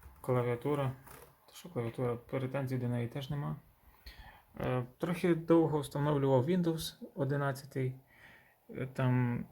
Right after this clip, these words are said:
там є свої нюанси, але в інтернеті все можна знайти, як його встановити.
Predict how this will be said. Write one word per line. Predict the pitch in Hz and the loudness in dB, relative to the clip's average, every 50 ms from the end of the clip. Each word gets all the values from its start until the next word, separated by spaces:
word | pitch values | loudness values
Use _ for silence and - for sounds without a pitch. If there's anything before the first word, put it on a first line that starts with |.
| - - | -14 -10
там | - 143 143 135 | -6 -4 -2 0
є | 127 131 | 0 0
свої | 127 131 - 135 131 139 156 | 0 -2 -2 -2 0 2 2
нюанси, | 175 180 180 165 160 - 135 | 2 2 2 0 2 2 2
але | 127 131 127 | 2 2 2
в | 123 | 2
інтернеті | 131 135 131 147 147 151 156 - 135 | 0 0 0 0 0 0 -2 -4 -6
все | 127 - 131 | -4 -2 0
можна | 127 135 135 135 135 127 | 0 0 0 -2 -2 -2
знайти, | 127 131 131 131 - - | 0 0 -2 -2 -2 -2
як | 127 123 123 123 - | 0 0 -2 -2 -2
його | 131 127 123 | -2 -2 -2
встановити. | 120 - - 127 123 123 120 113 117 113 110 - 123 113 | -4 -4 -4 -2 -2 -2 0 0 -2 -2 -2 -4 -6 -8